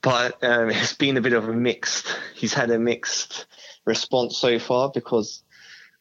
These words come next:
I mean, just a few weeks ago, Fenerbahce were hovering above the relegation zone, which is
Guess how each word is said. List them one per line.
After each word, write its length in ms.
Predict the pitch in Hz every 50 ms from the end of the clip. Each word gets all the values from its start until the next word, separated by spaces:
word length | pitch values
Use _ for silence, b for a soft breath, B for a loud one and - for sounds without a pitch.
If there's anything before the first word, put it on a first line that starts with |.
| -
I 80 | 107 113
mean, 140 | 113 110 101
just 320 | - - 127 123 - -
a 40 | -
few 240 | - - 117 113 113
weeks 260 | 127 135 135 147 -
ago, 320 | - - 110 101 98 95 - _ _ _ _ _ - - -
Fenerbahce 480 | - 123 120 127 127 120 123 107 - -
were 100 | 110 98
hovering 380 | - - 120 110 - 120 110
above 240 | 101 92 104 101 -
the 80 | 107 98
relegation 600 | 101 98 92 95 - 113 117 120 - - 107 90
zone, 340 | - - 85 87 85 80 76
which 440 | - 110 104 110 - - - -
is 280 | 101 87 - - -